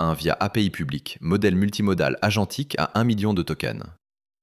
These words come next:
OpenAI déploie G P T Live en full duplex, écoute et parole simultanée pour les abonnés payants.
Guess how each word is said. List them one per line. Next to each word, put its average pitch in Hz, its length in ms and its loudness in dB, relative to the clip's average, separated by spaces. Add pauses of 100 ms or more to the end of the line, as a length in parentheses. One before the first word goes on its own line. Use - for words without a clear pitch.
OpenAI 110 600 4
déploie 80 340 0
G 90 160 2
P 117 140 0
T 104 120 0
Live 101 380 2
en 160 80 -2
full - 240 -2
duplex, - 560 -6
écoute 120 340 0
et 85 60 0
parole 87 320 0
simultanée 107 640 0
pour - 180 -4
les 78 160 0
abonnés 90 300 2
payants. 69 340 -6